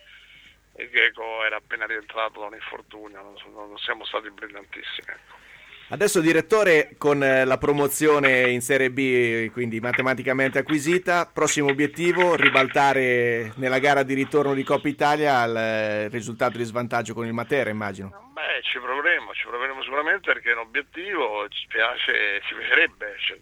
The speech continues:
Speaker 1: sicuramente tentare questo. A Matera non abbiamo fatto una grande partita, loro erano molto motivati, c'era un ambiente caldissimo. Abbiamo preso un gol stupido nel finale del primo tempo e non siamo riusciti a, a, a ritornare in parità.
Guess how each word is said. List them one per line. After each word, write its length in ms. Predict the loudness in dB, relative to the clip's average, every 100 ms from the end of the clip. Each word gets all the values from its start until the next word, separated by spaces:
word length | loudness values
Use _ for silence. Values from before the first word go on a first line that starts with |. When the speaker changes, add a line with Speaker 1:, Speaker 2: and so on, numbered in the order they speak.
| -18 -12
Speaker 1:
sicuramente 560 | -10 -8 -10 -10 -12
tentare 600 | -10 -12 -4 -2 0 -2 -4
questo. 680 | -6 -6 -8 -8 -8 -6
A 60 | -6
Matera 600 | -8 -2 2 4 2 -2 -8 -20 -20 -20 -16 -6
non 100 | -4
abbiamo 240 | -2 -4
fatto 220 | -4 -6
una 100 | -4
grande 320 | -4 -4 -8
partita, 540 | -10 -10 -10 -20 -10 -8
loro 260 | -6 -6
erano 200 | -6 -6
molto 280 | -10 -14 -16
motivati, 640 | -16 -14 -10 -8 -8 -8 -12
c'era 200 | -10 -10
un 120 | -10
ambiente 380 | -10 -12 -8 -6
caldissimo. 720 | -6 -8 -10 -8 -8 -8 -10 -14 _ -20 -18 -18 -6
Abbiamo 300 | -4 -2 -4
preso 220 | -4 -6
un 40 | -4
gol 380 | -6 -4 -8
stupido 440 | -10 -14 -14 -10 -8
nel 100 | -8
finale 240 | -6 -6
del 60 | -8
primo 220 | -10 -8
tempo 720 | -2 -2 -2 -8 -8 -6 -4
e 720 | -4 -2 0 0 -2 -4 -8
non 120 | -10 -10
siamo 260 | -8 -8
riusciti 420 | -10 -8 -8 -2
a, 80 | -2
a, 920 | 0 -2 -4 -6 -10 _ _ _ -18 -16
a 20 |
ritornare 680 | -16 -18 -20 -14 -10 -8 -10
in 140 | -12
parità. 440 | -12 -10 -8 -10